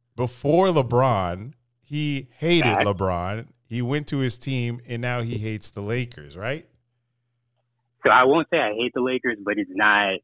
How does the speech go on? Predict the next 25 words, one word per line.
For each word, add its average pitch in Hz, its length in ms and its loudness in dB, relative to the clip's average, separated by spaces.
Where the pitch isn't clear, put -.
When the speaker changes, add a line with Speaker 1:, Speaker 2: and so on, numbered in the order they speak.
Speaker 2:
as 104 200 -2
fun 98 160 -2
to 90 80 -4
cheer 90 240 -4
for 85 120 -6
them 87 200 -4
as 85 380 0
it's 82 220 -8
been 87 300 -6
in 90 100 -10
years 87 200 -4
past. 82 220 0
So 92 80 4
when 110 160 4
we 120 100 6
lost 110 300 4
in 107 40 0
the 95 60 0
playoffs, 101 380 2
I 92 60 -2
was 90 120 -4
just 87 160 -8
like, 90 180 -8
"Huh, 156 120 2
whatever. 85 340 -2